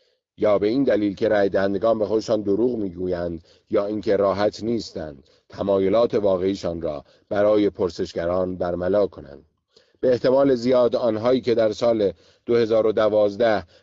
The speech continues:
در نظرسنجی‌ها گفتند هنوز تصمیم نهاییشان را نگرفته‌اند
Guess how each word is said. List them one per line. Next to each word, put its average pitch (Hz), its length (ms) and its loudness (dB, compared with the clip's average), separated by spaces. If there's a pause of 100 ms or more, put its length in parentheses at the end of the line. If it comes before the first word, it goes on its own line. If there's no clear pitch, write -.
در 113 120 2
نظرسنجی‌ها 107 1080 0
گفتند 101 580 -2 (180)
هنوز 139 440 0
تصمیم 120 460 -2
نهاییشان 95 720 -2
را 90 120 -4
نگرفته‌اند 92 880 -6